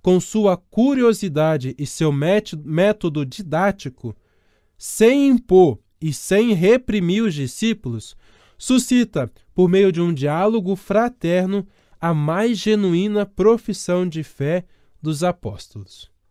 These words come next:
São Pedro mostra a imagem que ele tinha de Cristo.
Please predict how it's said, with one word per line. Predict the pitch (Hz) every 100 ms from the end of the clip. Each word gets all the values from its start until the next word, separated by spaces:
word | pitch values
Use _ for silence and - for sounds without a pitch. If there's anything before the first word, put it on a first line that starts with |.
| _ _ _ _ _ _ _
São | - - 226 208
Pedro | - 240 220 127 104 - _ _ _
mostra | 151 175 208 - 208 202
a | 170 175
imagem | 156 147 185 208 208 208
que | - 190 175
ele | 185 226 240
tinha | 247 - 202 220 226
de | 214
Cristo. | 208 196 185 - _